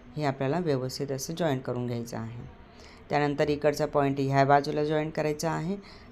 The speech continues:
तिकडचा पॉइंट पलीकडच्या बाजूला जॉईंट करायचा आहे. यानंतर आपण उभ्याने घेणार आहोत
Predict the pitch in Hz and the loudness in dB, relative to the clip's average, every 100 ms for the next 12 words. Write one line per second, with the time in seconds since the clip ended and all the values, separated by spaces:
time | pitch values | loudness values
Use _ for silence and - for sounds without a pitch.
0 | - 175 151 143 139 131 160 190 175 147 | -2 2 2 2 0 0 2 4 4 2
1 | 135 139 127 123 120 117 120 117 113 113 | 0 0 0 0 -2 -2 -4 -4 -4 -6
2 | 113 120 110 117 - - - - - - | -6 -6 -8 -10 -14 -16 -20 -20 -20 -20
3 | - - - - - - - - 185 180 | -20 -20 -20 -20 -20 -20 -4 6 8 8
4 | 180 185 156 185 220 - - - 180 180 | 8 8 8 6 2 0 -14 0 6 8
5 | 180 175 180 170 160 147 143 147 | 8 6 6 4 4 4 4 2